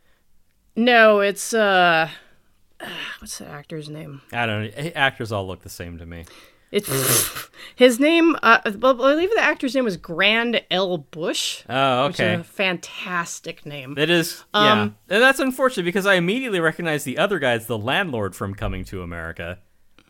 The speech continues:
Speaker 1: <gasps> Right.
Speaker 2: Speaking of
Speaker 1: Um,
Speaker 2: Arsenio Hall.
Speaker 1: and
Speaker 2: <laughs> The other
Speaker 1: there
Speaker 2: one. <laughs> The other black guy in this movie. Nice going,
Speaker 1: Uh,
Speaker 2: Tim.
Speaker 1: well, hey, we're, like, we're embodying the problem.
Speaker 2: <laughs> Right,
Speaker 1: So
Speaker 2: yes, for sure.
Speaker 1: if you're listening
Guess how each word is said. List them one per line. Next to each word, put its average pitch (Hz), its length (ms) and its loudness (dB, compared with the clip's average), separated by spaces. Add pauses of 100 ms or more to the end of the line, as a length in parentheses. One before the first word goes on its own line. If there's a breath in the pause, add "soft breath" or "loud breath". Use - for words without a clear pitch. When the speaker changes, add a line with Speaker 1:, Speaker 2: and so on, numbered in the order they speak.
(340 loud breath)
Speaker 1:
<gasps> 294 60 -8 (320 loud breath)
Right. 196 380 2
Speaker 2:
Speaking 139 260 0
of 220 60 6
Speaker 1:
Um, 226 200 6
Speaker 2:
Arsenio 110 380 -2
Hall. 98 420 -4 (880)
Speaker 1:
and 262 480 4 (280)
Speaker 2:
<laughs> 160 140 -10
The 151 200 -4
other 131 340 0
Speaker 1:
there - 180 2
Speaker 2:
one. 165 360 -2
<laughs> - 60 -20
The 180 140 -6
other 127 280 -8
black 98 380 -12
guy 95 120 -8
in 92 100 -14
this 92 180 -16
movie. 87 400 -14 (240)
Nice 170 240 -6
going, 95 320 -4
Speaker 1:
Uh, - 20 -10
Speaker 2:
Tim. 92 300 -8 (440)
Speaker 1:
well, 277 180 4
hey, 285 240 6
we're, 240 340 4
like, 226 260 0
we're 277 200 2
embodying 240 680 4
the 196 60 -4
problem. 180 800 -4
Speaker 2:
<laughs> - 60 -20
Right, - 80 -10
Speaker 1:
So 190 340 2
Speaker 2:
yes, 147 280 -2
for - 220 -14
sure. 113 480 -6
Speaker 1:
if 208 140 -4
you're 277 140 0
listening 269 640 0